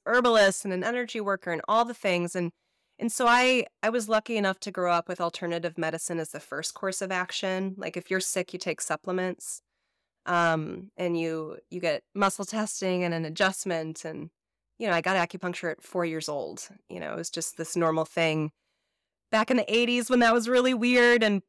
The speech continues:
people used to call her a quack, you know, like, "She, she's not a real doctor." But she really taught me, um,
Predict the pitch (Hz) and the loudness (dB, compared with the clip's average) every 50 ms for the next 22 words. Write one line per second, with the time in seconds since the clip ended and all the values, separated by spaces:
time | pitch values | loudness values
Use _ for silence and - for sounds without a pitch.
0 | _ - 262 269 - 269 262 - - 240 - 240 220 233 233 202 185 - - - | _ -12 -10 -8 -6 -6 -4 -6 -6 -2 0 2 2 2 0 -2 -6 -8 -2 0
1 | 208 180 185 190 185 185 - - 214 190 180 180 185 180 180 180 - - 247 240 | 2 4 4 4 2 0 -2 -4 -2 0 0 0 -2 -2 -4 -6 -8 -8 -10 -10
2 | - - 254 247 220 - - - - - - - - - - - - - 202 - | -12 -10 -8 -8 -6 -6 -8 -8 -10 -8 -6 -6 -6 -6 -8 -10 -10 -10 -10 -12
3 | _ _ _ _ _ _ _ _ _ _ _ _ _ _ _ _ _ _ _ _ | _ _ _ _ _ _ _ _ _ _ _ _ _ _ _ _ _ _ _ _
4 | - - 254 247 - - - 285 285 277 277 294 285 285 269 - - - - - | 0 0 2 2 2 2 2 2 2 2 2 2 2 0 -2 -2 -6 -8 -4 -2
5 | 220 233 294 339 - 208 190 180 175 175 175 185 190 190 - _ 202 202 190 180 | 0 0 0 0 0 -2 -2 0 -2 -2 -4 -6 -8 -10 -8 _ -4 -2 0 0
6 | 180 175 175 170 170 185 180 | 0 0 -2 -4 -6 -8 -12